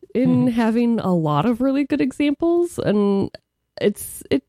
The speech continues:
Speaker 1: I don't know, it's a little overwhelming sometimes, but I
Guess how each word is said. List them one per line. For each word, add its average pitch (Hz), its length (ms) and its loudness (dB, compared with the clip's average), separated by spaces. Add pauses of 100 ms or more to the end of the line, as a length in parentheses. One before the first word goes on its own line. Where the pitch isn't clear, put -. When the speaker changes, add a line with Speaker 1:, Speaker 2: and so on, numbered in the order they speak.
(100)
Speaker 1:
I 330 100 0
don't 269 140 2
know, 156 300 0
it's - 160 0
a 233 40 2
little 190 220 4
overwhelming 151 460 2
sometimes, 151 480 0
but - 340 0
I 156 400 0